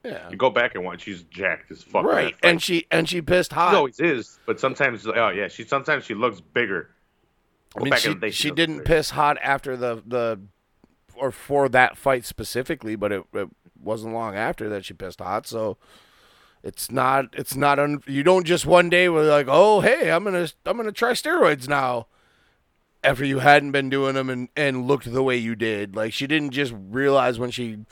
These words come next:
Speaker 1: started cycling right before she got popped that she was like, "Oh, I'm gonna try steroids." No, you've been taking 'em,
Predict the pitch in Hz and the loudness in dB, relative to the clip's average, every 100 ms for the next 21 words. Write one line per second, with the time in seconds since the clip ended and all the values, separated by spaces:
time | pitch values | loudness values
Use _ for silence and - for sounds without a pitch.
0 | _ _ _ _ _ _ _ _ 117 - | _ _ _ _ _ _ _ _ -4 4
1 | 147 117 - 147 131 127 120 117 131 113 | 4 4 4 4 4 -2 -2 0 0 0
2 | 123 135 135 127 127 123 - 143 127 - | -2 0 0 0 2 2 6 6 6 2
3 | 113 120 104 113 165 139 165 123 139 131 | -6 -4 0 2 4 4 0 0 2 2
4 | - 147 151 101 95 95 85 82 110 175 | 2 2 2 0 -6 -12 -14 -8 -4 0
5 | 208 - 196 170 139 113 104 131 | 0 0 0 0 -4 -8 -10 -12